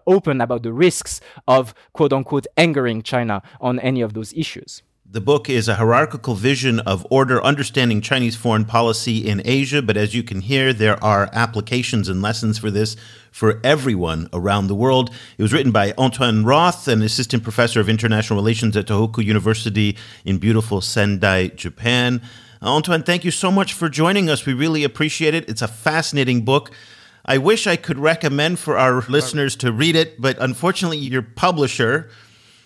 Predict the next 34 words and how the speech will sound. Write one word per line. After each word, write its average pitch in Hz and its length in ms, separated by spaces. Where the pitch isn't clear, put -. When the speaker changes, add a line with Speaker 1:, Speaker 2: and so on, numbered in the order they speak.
Speaker 2:
has 120 220
got 135 240
these 120 260
crappy 170 640
<laughs> - 640
academic 180 640
pricing. 156 520
Fifty 190 360
bucks 180 300
for 151 140
a 143 80
Kindle 165 340
version 131 380
is 127 100
a 131 60
little 143 200
bit 123 160
high. 120 340
And, 117 260
uh, 117 240
Speaker 1:
Yeah. 113 340
Speaker 2:
ugh, 123 500
I 139 200
just, 123 400
I, 139 160
everybody 226 560
in 240 100
the 220 60
business 180 420
hates 143 340
this. - 380
Everybody 156 760
hates 110 300
this. 85 400